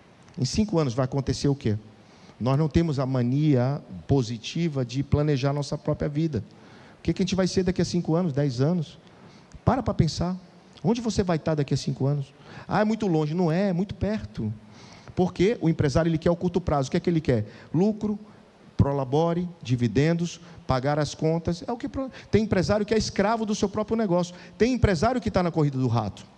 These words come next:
Tem empresário que, se não sair da empresa, a empresa não trabalha. Ninguém produz. Tô errado? Sim ou não?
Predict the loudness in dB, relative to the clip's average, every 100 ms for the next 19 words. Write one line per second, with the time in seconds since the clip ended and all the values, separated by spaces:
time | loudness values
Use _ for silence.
0 | -20 -20 -20 -20 -20 -20 _ -20 -20 -20
1 | -20 -20 -10 0 2 4 4 2 2 0
2 | 0 2 2 2 2 2 0 2 0 2
3 | 2 0 0 0 0 0 -2 -6 -16 -20
4 | -20 -20 -14 -2 0 0 2 2 4 4
5 | 2 -4 -12 -18 -20 -20 -20 2 4 6
6 | 4 2 0 -6 -14 -20 -20 -20 -12 0
7 | 2 4 4 2